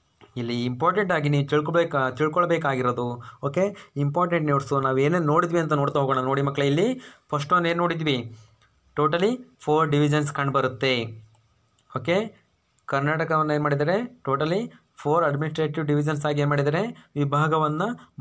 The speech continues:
ಮಾಡಲಾಗಿರುತ್ತೆ ಅಂತ ಏನು ಮಾಡಿದ್ವಿ, ತಿಳ್ಕೊಂಡಿದ್ವಿ ಅಲ್ವಾ? ಓಕೆ, ರೈಟ್. ಹಾಗಿದ್ರೆ ಸೆಕೆಂಡ್ ಒನ್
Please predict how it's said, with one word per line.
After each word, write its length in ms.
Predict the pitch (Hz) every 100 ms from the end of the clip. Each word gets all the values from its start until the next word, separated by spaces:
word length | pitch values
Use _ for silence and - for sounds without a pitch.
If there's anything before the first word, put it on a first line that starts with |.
| 139
ಮಾಡಲಾಗಿರುತ್ತೆ 640 | 135 135 131 127 135 139
ಅಂತ 180 | 135 143
ಏನು 80 | 139
ಮಾಡಿದ್ವಿ, 300 | 135 135 185 220 - _
ತಿಳ್ಕೊಂಡಿದ್ವಿ 440 | 151 147 156 143 143
ಅಲ್ವಾ? 240 | 139 160 139 117 - - 139
ಓಕೆ, 160 | 131 127
ರೈಟ್. 200 | 123 123 - _
ಹಾಗಿದ್ರೆ 240 | 143 156 151
ಸೆಕೆಂಡ್ 260 | 147 170
ಒನ್ 80 | 180